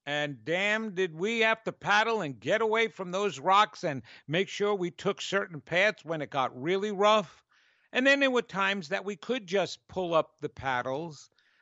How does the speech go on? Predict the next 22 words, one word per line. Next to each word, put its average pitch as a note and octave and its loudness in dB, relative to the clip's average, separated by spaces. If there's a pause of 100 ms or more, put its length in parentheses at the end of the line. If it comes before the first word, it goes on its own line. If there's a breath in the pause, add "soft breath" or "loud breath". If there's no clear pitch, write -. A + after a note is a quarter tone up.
(360)
and F3 0
just F#3+ 0
go G#3 4
smoothly. G3 0
That's D#3 0
when G3 -4
the F#3+ -2
water D3 2
was E3 -4
nice C#3 -2
and E3+ -8
smooth G#3 0
and F#3+ 4
there F3+ 2
was D3 -2
nothing C#3 0
to F3 -6
bang F#3 0
into. F#3 -2 (1900)
But D#3+ 2
the D3+ 0
rest C#3 -2